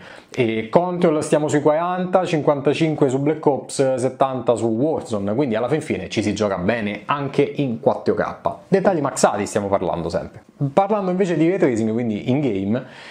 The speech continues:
e, mm, parliamo di tre titoli che di solito testiamo, ovvero Tomb Raider, Control e il buon Call of Duty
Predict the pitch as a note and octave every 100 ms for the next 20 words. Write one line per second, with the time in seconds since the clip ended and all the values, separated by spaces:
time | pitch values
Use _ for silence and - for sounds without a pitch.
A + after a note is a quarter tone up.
0 | - - A#2+ A#2+ A2+ A2 A2+ A2 G#2 A2
1 | G#2+ C3 C3 C#3 C3+ C3 C3 C3 D#3 D#3+
2 | E3 C3+ A2+ A2 A2+ C3 B2+ C#3+ E3 B2+
3 | A2 B2 G#2+ - C3 C3+ C#3+ C3 C3 C3
4 | B2+ - C#3 A#2+ A2+ A#2 A2 A2 - -
5 | A2 A2 A2+ G#2+ G#2 F#2+ F#2+ F#2+ G2 -
6 | A#2 G#2+ G2 A2 G#2 G#2+ G2+